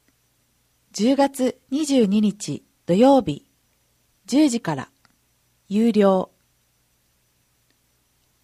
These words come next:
奈良民話祭り秋。十月二十三日日曜日、十四時から。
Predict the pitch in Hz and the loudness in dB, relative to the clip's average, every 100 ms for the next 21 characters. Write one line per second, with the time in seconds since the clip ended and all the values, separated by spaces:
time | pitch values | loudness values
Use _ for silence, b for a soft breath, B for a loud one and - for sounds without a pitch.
0 | _ _ 247 277 208 - _ _ _ _ | _ _ -2 0 0 -2 _ _ _ _
1 | _ 190 226 262 285 294 285 214 139 _ | _ -2 2 2 2 0 -4 -8 -10 _
2 | _ _ _ _ _ - 233 170 - _ | _ _ _ _ _ -8 -8 -10 -16 _
3 | _ _ _ _ _ _ _ _ _ _ | _ _ _ _ _ _ _ _ _ _
4 | _ - 220 277 277 277 - 254 - 254 | _ -8 -2 0 0 -4 -6 -8 -6 -8
5 | 302 254 208 - 226 190 - - 131 _ | -2 -2 -2 -2 -4 -4 -8 -14 -16 _
6 | _ 170 175 240 302 269 165 - _ _ | _ -12 -6 0 2 2 -2 -14 _ _
7 | _ _ _ _ _ - 254 285 285 254 | _ _ _ _ _ -2 2 2 2 -2
8 | 180 143 | -4 -6